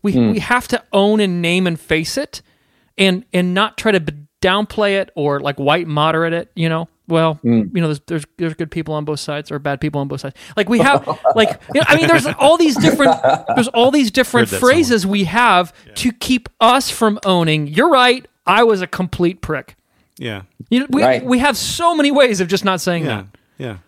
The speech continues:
Speaker 3: Or we have been. You know what I mean?
Speaker 1: Yeah, yeah.
Speaker 3: Again, even if I'm not individually,
Speaker 1: Yeah.
Speaker 3: you know, uh, oppressing,
Speaker 1: I feel like
Speaker 3: you
Speaker 1: this
Speaker 3: know,
Speaker 1: is one of the
Speaker 3: whatever, like,
Speaker 1: reasons we're
Speaker 3: yeah.
Speaker 1: doing this whole series is that,
Speaker 3: Yeah.
Speaker 1: like,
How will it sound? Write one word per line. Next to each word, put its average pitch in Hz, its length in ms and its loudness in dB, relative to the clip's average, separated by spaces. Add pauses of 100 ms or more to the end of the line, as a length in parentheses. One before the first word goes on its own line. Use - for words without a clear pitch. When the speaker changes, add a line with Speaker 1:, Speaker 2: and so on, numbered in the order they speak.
(460)
Speaker 3:
Or 170 260 2
we 120 420 -2 (180)
have 131 360 -4
been. 95 280 -8 (260)
You 135 100 -2
know 135 60 0
what 135 40 0
I - 20 -2
mean? 131 160 2
Speaker 1:
Yeah, 320 260 2
yeah. 262 80 2
Speaker 3:
Again, 139 220 2
even 156 200 0
if 135 120 -4
I'm 139 180 0
not 131 220 -2
individually, 117 960 -4 (280)
Speaker 1:
Yeah. 220 240 -2 (100)
Speaker 3:
you 117 120 -6
know, 95 300 -8 (680)
uh, 98 540 -12
oppressing, 104 500 -8
Speaker 1:
I 220 80 0
feel 381 140 0
like 330 120 0 (280)
Speaker 3:
you 202 80 -6
Speaker 1:
this 285 160 0
Speaker 3:
know, 277 60 2
Speaker 1:
is - 20 0
one - 0 -
of - 0 -
the 214 80 2
Speaker 3:
whatever, 240 160 2
like, 226 60 0
Speaker 1:
reasons 208 260 -2
we're 190 80 0
Speaker 3:
yeah. 175 60 -8
Speaker 1:
doing 190 180 0
this 160 180 -4
whole 185 180 -2
series 147 460 -2
is 143 140 -4
that, 165 160 0
Speaker 3:
Yeah. 92 80 -18 (340)
Speaker 1:
like, 196 160 0